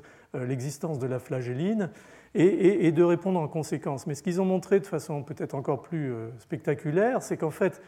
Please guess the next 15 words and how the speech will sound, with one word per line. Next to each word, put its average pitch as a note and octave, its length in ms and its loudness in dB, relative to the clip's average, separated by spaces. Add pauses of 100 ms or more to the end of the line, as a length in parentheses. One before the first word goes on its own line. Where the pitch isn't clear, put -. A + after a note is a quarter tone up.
(280)
lorsqu'in D#3+ 340 0
vitro E3+ 460 2
on D#3+ 100 0
expose, D#3+ 600 0 (220)
euh, C3+ 160 -4
des C3+ 180 -2
entérobactéries D#3 1000 0 (720)
flagellée E3 800 4
à E3 140 6
des D3+ 280 2
I D3+ 40 -2
G C#3+ 220 0
A, C3+ 440 0
euh, A2+ 280 -6 (260)
anti-flagellines, C3+ 1400 -6